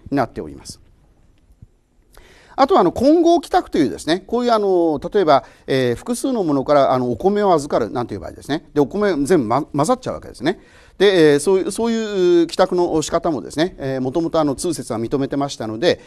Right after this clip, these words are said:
えー、これを、お、明文化したという改正がなされております。はい、最後になりますが、不法行為のところですね。あ、やはり見ておきましょう。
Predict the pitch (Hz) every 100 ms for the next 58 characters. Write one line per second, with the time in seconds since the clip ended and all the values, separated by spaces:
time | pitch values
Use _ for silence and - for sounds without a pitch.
0 | - - 143 160 190 214 139 131 110 98
1 | 98 143 131 117 113 101 - 135 110 -
2 | 131 117 110 98 - 110 190 131 120 110
3 | 175 123 80 - - - - - - _
4 | _ _ _ - _ - 175 - 247 247
5 | 208 160 151 160 143 131 120 135 151 220
6 | 226 240 175 101 92 82 73 151 151 -
7 | 131 - 117 117 107 120 107 90 98 85
8 | 135 90 -